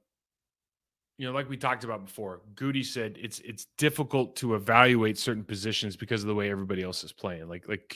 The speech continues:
I think Q B one, uh, you know, there, you have enough people that are underperforming. I don't know, you know, don't call 'em out by name, but there's certainly from route running to blocking, quarterback decisions,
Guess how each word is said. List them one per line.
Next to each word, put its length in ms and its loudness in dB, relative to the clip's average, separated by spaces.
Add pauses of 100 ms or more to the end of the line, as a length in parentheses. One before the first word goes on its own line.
(140)
I 80 0
think 220 -4
Q 160 2
B 160 0
one, 260 -6
uh, 80 -10
you 140 -2
know, 80 2
there, 180 0 (400)
you 120 6
have 100 6
enough 360 8
people 260 4
that 120 8
are 80 4
underperforming. 960 2
I 80 2
don't 100 -2
know, 140 2
you 160 0
know, 80 4
don't 160 -2
call 180 0
'em 100 2
out 140 0
by 140 0
name, 260 2
but 140 -4
there's 180 0
certainly 420 2 (580)
from 360 -2
route 320 6
running 300 4
to 80 -12
blocking, 500 2
quarterback 460 0
decisions, 680 -8